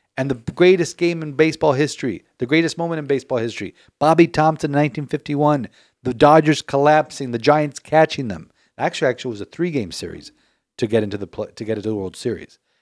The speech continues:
And Bobby Thompson shot her around the world. The Giants win the pennant. The Giants win the pennant. And we don't have that anymore because we gotta get to the wi-, we gotta get to the wild card games fast. Leave that day.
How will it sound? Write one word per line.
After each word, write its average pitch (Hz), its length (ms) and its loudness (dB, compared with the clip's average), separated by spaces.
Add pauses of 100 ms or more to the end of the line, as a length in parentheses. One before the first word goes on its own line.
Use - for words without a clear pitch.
(100)
And 113 160 -6
Bobby 143 260 4
Thompson 135 420 -4
shot 131 280 0
her 131 60 -2
around 120 180 -2
the 123 80 -4
world. 160 200 2
The 135 60 -12
Giants 156 300 -4
win 143 100 -8
the 139 60 -14
pennant. 156 300 -10
The 147 80 -8
Giants 151 240 -8
win - 100 -10
the 160 80 -2
pennant. 160 200 -4 (420)
And 127 120 2
we 139 80 4
don't 139 120 2
have 151 180 -2
that 139 120 -4
anymore 87 380 -10 (380)
because 117 460 2 (260)
we 113 80 -6
gotta 123 160 2
get 127 140 -2
to 120 80 -14
the 120 60 -4
wi-, 123 240 -4
we 120 80 -12
gotta 113 220 -6
get 113 140 -4
to - 60 -20
the 107 60 -6
wild 107 260 0
card 101 180 -8
games 95 240 -12
fast. - 460 -4 (320)
Leave 160 240 2
that 247 180 8
day. 233 200 6